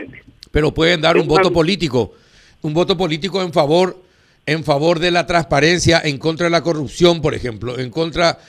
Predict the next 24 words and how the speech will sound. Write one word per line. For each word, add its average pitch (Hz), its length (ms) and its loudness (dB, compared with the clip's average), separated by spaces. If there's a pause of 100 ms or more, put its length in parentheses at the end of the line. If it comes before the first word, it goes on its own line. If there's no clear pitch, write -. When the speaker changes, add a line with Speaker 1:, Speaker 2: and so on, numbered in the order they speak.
Speaker 2:
del 143 220 0
uso 170 260 -2
indebido 160 380 2
de 165 60 4
influencia. 147 460 0
Ustedes 220 280 4
pueden 220 280 4
dar 208 280 4 (420)
ese 220 280 6
voto 180 260 2
político. 147 480 -2
¿Y 214 60 -6
por 208 140 -4
qué 285 120 2
no 233 160 2
dan? 113 180 -2 (1200)
Speaker 1:
Mira, 180 400 4 (400)
eh, 143 180 -2
eh, 147 200 -2 (100)
eh, 147 320 0
una 190 220 2
cuestión, 139 420 -2
Carlos, - 320 -6 (180)
¿verdad? 113 220 -20